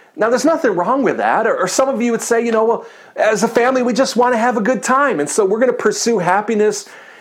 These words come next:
and comfort." Or, "We work hard for the week so that we could do whatever we want on the weekend." Now, again, there's nothing wrong with that, but let's just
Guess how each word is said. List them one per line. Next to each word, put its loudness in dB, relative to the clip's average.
and 0
comfort." 0
Or, 2
"We 4
work 2
hard 0
for 0
the 0
week 0
so 0
that 0
we -2
could 0
do 2
whatever 2
we 0
want 0
on 0
the 2
weekend." -2
Now, -2
again, 0
there's -2
nothing -2
wrong 0
with -2
that, -2
but 0
let's -2
just -2